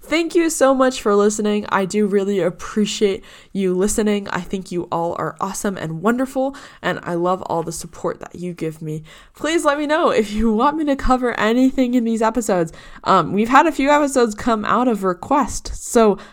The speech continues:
I will listen to your requests most of the time, um, unless it's something that we just can't do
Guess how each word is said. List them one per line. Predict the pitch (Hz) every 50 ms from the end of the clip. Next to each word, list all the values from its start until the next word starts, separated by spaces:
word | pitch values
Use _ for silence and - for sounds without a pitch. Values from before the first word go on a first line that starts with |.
| -
I | - 180 202
will | 196 202 262 320 254 170 139 -
listen | - 185 240 262 - 202 185
to | 180 - 208
your | 196 180 170 165
requests | 170 - - 233 240 226 - - -
most | 180 185 196 208 208 -
of | 180
the | 170 175
time, | 170 220 214 196 165 156 156 - - - - - - - -
um, | 180 190 175 139
unless | - 196 202 208 220 208 -
it's | 208 208
something | 220 208 190 202 190
that | 180 -
we | - 175
just | 170 170 175 - -
can't | - 151 - -
do | - -